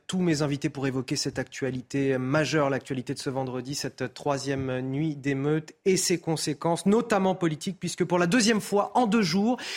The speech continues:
Emmanuel Macron va présider une cellule de crise interministérielle.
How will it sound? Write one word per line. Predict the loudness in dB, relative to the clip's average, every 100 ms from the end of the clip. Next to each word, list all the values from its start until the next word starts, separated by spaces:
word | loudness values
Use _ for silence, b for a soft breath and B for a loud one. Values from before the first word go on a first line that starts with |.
| B
Emmanuel | 2 4 4 4 4 4
Macron | 2 0 0
va | 0
présider | -2 -4 -2 -2 -2 0
une | -2
cellule | 0 -2 -2
de | -2
crise | -4 -4 -6 -6 -2
interministérielle. | -2 0 0 0 -2 -2 -4 -2 2 2 0